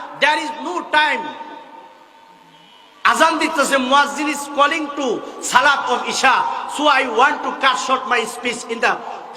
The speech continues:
short time, ইনশাআল্লাহ। অতি তাড়াতাড়ি শেষ করে দিচ্ছি। এই কোরআনের শিক্ষার কারণে মানুষের দাম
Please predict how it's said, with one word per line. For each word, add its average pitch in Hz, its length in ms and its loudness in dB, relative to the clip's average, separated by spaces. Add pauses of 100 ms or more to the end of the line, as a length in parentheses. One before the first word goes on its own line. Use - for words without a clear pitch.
(100)
short 269 280 4
time, 233 160 4
ইনশাআল্লাহ। 202 460 0 (420)
অতি 302 380 -2 (200)
তাড়াতাড়ি 285 340 0
শেষ - 260 -4
করে 190 160 -2
দিচ্ছি। - 280 -12 (1200)
এই 339 220 4 (100)
কোরআনের 392 420 6
শিক্ষার - 540 2
কারণে 381 340 4
মানুষের 359 580 4
দাম 285 280 4